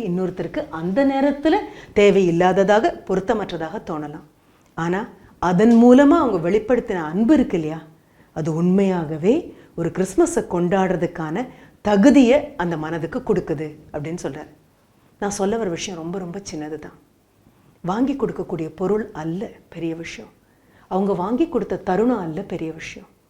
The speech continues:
நிறைய பணம் செலவழிச்சு உங்களுடைய பிறந்த நாளுக்காகவோ அல்லது உங்களுடைய கல்யாண தினத்திற்காகவோ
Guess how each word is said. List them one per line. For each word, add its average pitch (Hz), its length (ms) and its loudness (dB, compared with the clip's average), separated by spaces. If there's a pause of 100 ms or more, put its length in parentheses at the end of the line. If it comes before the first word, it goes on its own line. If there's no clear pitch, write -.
(560)
நிறைய 202 440 2
பணம் 214 320 -2
செலவழிச்சு 185 600 -4 (220)
உங்களுடைய 170 380 0
பிறந்த 220 280 4
நாளுக்காகவோ 170 680 0 (160)
அல்லது 208 380 -4
உங்களுடைய 160 340 -6
கல்யாண 233 500 -2 (120)
தினத்திற்காகவோ 170 720 -8